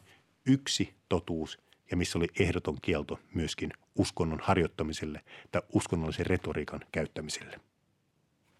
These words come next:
Minun mielestä suomalaisessa ja eurooppalaisessa yhteiskunnassa meidän pitää suvaita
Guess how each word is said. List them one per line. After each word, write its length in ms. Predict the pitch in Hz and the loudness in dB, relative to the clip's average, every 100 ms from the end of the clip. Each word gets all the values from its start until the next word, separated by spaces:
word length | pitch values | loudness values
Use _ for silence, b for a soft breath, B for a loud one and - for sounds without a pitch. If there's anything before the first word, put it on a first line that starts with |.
| - | 4
Minun 180 | 113 117 | 6 8
mielestä 300 | 113 - 107 - _ _ - | 6 4 2 0 _ _ 0
suomalaisessa 600 | - 131 101 95 - 98 - | 6 8 8 6 4 -2 4
ja 80 | 107 | 6
eurooppalaisessa 500 | 101 92 - 87 98 | 6 4 2 2 0
yhteiskunnassa 600 | 87 90 - 87 80 85 | -2 -4 -4 -4 -4 -2
meidän 260 | 101 113 | 2 2
pitää 240 | 98 - 98 | 2 2 2
suvaita 340 | 110 90 80 | 4 2 0